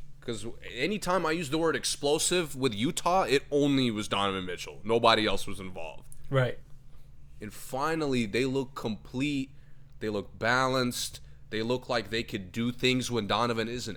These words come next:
Speaker 1: out there.
Speaker 2: Mm-hmm.
Speaker 1: And they have, like, threats that I, I'm even okay with playing poorly because I know they're real threats.
Speaker 2: Yeah, but part of me thinks Donovan getting hurt in the regular season was kind of a blessing for them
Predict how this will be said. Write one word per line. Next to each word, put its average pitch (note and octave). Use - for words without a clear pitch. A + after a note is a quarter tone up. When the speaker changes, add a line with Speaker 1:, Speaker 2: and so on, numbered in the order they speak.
Speaker 1:
out B2
there. B2
Speaker 2:
Mm-hmm. C3+
Speaker 1:
And A#2+
they D3
have, C#3+
like, C3+
threats C#3
that B2+
I, C3
I'm C#3+
even E3+
okay D#3+
with D#3
playing B2+
poorly D3+
because A#2+
I B2+
know C3
they're B2
real A#2
threats. G2+
Speaker 2:
Yeah, D#3+
but -
part A#3
of A3+
me G#3+
thinks F#3+
Donovan F3
getting E3
hurt D#3+
in E3
the C#3+
regular D3+
season F3+
was D3
kind F3
of D3+
a D3+
blessing D3+
for D3
them C#3+